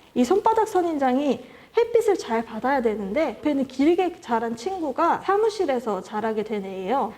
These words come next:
사무실에서 자란 애들은 길게 자랐어요. 이 길게 자란 현상을 우리는 웃자란다고 표현을 하고, 광량이 충분치 않다면은 이렇게 햇빛을 따라서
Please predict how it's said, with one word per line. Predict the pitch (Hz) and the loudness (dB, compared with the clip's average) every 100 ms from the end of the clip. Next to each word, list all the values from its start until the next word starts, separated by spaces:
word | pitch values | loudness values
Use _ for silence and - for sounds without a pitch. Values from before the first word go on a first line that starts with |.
| - | -4
사무실에서 | 392 427 440 415 392 359 330 | 2 4 4 4 2 2 0
자란 | 240 226 226 | 0 0 0
애들은 | 180 175 202 240 | -2 0 0 0
길게 | 240 311 392 403 381 | 2 4 6 4 0
자랐어요. | 214 208 208 - 175 - - _ - - - - | -2 -6 -6 -8 -14 -14 -18 _ -20 -20 -20 -4
이 | 269 320 | 2 2
길게 | - 277 339 403 392 | 4 4 4 4 2
자란 | 262 262 262 269 | 2 2 2 2
현상을 | 349 339 311 294 | -2 -4 -4 -2
우리는 | 208 220 226 | 0 0 0
웃자란다고 | 247 240 392 381 349 285 233 208 208 262 | -4 -2 2 2 2 0 -2 -2 0 -2
표현을 | 254 339 330 285 254 | 2 2 2 0 -2
하고, | 240 202 240 370 - - - - | -4 0 2 2 0 -14 -10 0
광량이 | 262 285 370 370 320 | 2 4 4 2 0
충분치 | 403 427 427 415 403 - | 0 2 4 4 2 0
않다면은 | 277 190 - 240 190 190 262 240 - - | -2 -2 -2 0 0 0 0 0 -4 -2
이렇게 | 220 220 220 262 | 0 2 0 0
햇빛을 | 403 - 440 415 339 | 0 2 2 2 0
따라서 | 294 262 247 226 208 | 0 0 0 -2 -4